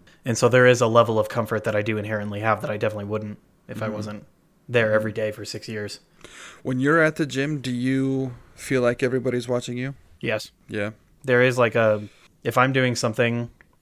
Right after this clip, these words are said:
Speaker 1: if I go to the gym and I wanna do something like a workout that I haven't done before,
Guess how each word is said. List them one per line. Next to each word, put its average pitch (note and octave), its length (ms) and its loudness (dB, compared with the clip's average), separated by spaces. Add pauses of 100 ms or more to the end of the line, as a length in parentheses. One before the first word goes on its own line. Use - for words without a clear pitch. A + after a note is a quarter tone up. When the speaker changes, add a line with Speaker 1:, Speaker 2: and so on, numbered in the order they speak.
Speaker 1:
if A2+ 140 -6
I C3+ 100 8
go D3+ 100 4
to D3+ 100 2
the A#2 80 -2
gym A2+ 280 -2
and G#2+ 60 -2
I G#2+ 60 2
wanna A2+ 220 4
do A2 140 -2
something A2 380 -4
like A2+ 220 -2
a A2+ 40 -4
workout A2 360 0
that A2+ 80 -2
I G#2+ 60 0
haven't A2 220 0
done G#2+ 160 0
before, C#3 340 -2